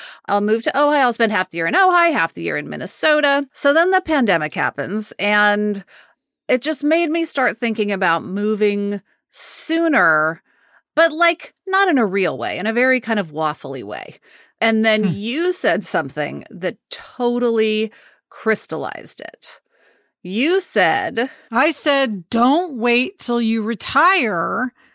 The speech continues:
Speaker 2: And I had a reason for this, which is I said, "Now Violet's in school, and the best way to make friends and build a community is to have your kid in school, because it just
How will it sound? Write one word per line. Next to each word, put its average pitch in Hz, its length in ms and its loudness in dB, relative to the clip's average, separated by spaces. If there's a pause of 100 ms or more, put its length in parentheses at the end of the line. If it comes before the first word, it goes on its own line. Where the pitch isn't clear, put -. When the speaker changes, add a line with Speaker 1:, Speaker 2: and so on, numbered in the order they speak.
(160)
Speaker 2:
And 220 160 0
I 226 100 4
had 226 300 0
a 233 80 -4
reason 302 560 2
for 240 180 -2
this, 220 760 -2
which 240 220 -2
is 247 140 -2
I 226 180 0
said, 254 380 0
"Now 294 380 4
Violet's 294 500 0
in 226 100 -2
school, 294 500 -2
and 214 140 -2
the 226 60 2
best 254 400 2
way 311 160 2
to 269 100 0
make 208 260 0
friends 226 440 0
and 202 160 -2
build 214 320 -2
a 208 80 -10
community 247 800 -2
is 240 240 -6
to 214 120 -6
have 220 760 0
your 220 180 -6
kid 226 340 -2
in 185 160 -6
school, 233 560 -4
because 226 320 -4
it 208 80 -6
just - 360 -6